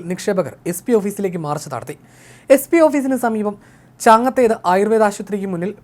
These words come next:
പോലീസ് ബാരിക്കേഡ് നിരത്തി തടഞ്ഞു. തുടർന്ന് നിക്ഷേപകർ ഇവിടെ മുദ്രാവാക്യം വിളിച്ച് പ്രതിഷേധിച്ചു. തട്ടിപ്പിലെ പ്രതികളെ അറസ്റ്റ് ചെയ്യാതെ അവർ കോശാന പാടുകയാണ് ജില്ലാ പോലീസ് മേധാവി അടക്കമുള്ളവർ ചെയ്യുന്നതെന്നും തട്ടിയെടുത്ത പണം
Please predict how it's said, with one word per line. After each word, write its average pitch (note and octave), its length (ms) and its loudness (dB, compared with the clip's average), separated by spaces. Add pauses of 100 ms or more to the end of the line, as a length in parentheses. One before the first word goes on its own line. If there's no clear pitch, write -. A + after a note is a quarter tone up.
പോലീസ് G3+ 360 2
ബാരിക്കേഡ് G3 420 0
നിരത്തി C#3+ 260 -8
തടഞ്ഞു. A#2 220 -10 (160)
തുടർന്ന് D#3+ 300 -2 (100)
നിക്ഷേപകർ G3+ 420 -4 (120)
ഇവിടെ F3+ 160 -4 (320)
മുദ്രാവാക്യം B3+ 480 6
വിളിച്ച് D#3 240 -6
പ്രതിഷേധിച്ചു. B2+ 500 -8 (760)
തട്ടിപ്പിലെ E4+ 420 6
പ്രതികളെ C#4 300 4 (120)
അറസ്റ്റ് G#3 300 0
ചെയ്യാതെ A3+ 240 4 (120)
അവർ F#3+ 180 0
കോശാന G3 400 2
പാടുകയാണ് F#3+ 440 2
ജില്ലാ F#3 260 -2
പോലീസ് G3+ 300 -2
മേധാവി F3+ 380 0
അടക്കമുള്ളവർ F3 500 -4
ചെയ്യുന്നതെന്നും F3 560 -4 (160)
തട്ടിയെടുത്ത C4 460 2
പണം A#3 160 -2